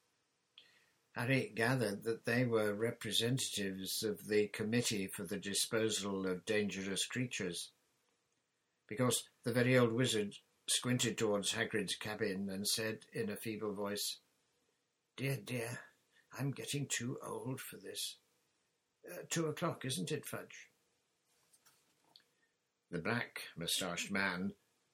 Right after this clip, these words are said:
was fingering something in his belt. Harry looked and saw that he was running one broad thumb along the blade of a shining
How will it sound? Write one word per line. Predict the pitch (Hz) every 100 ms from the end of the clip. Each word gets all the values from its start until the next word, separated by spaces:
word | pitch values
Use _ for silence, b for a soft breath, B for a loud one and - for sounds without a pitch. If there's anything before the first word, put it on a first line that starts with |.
| -
was | 107 107
fingering | - 117 110 104 107
something | - 113 104 107 107 -
in | 120 110
his | 113 107 104
belt. | - 131 127 95 - - - _ _ _ _ _ _ _ _ _ _ _ _ _ -
Harry | 120 113 113
looked | 123 - - 107
and | 104
saw | - 123 123
that | 110 104
he |
was | 101 101 107
running | 117 127 107 107
one | 123 123 117 92
broad | 104 113 123 113 101
thumb | - - 110 95 90
along | 95 101 107 104
the | 104
blade | 107 104 104 101
of | 107
a | 101
shining | - 117 110 98 95